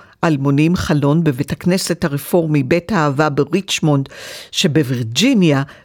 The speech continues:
במהלך הפגנות אלימות ברחוב.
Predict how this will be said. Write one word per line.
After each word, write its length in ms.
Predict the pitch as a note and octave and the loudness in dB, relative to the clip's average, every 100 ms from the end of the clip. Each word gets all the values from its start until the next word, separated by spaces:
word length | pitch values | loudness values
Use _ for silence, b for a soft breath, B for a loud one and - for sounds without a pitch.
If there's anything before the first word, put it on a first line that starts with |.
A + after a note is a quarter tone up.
| - | 0
במהלך 720 | D#3+ D3 C#3+ C#3+ C#3 - - | 2 4 2 2 0 -4 -4
הפגנות 840 | C#3 - - A#2 D3 C3+ E3 F#3+ - - | -4 -8 -14 -4 -2 0 0 -2 -6 -2
אלימות 540 | C#3+ C3 C3 C#3+ - | -2 0 0 -2 -2
ברחוב. 460 | C#3+ D#3 - - | -4 -6 -8 -8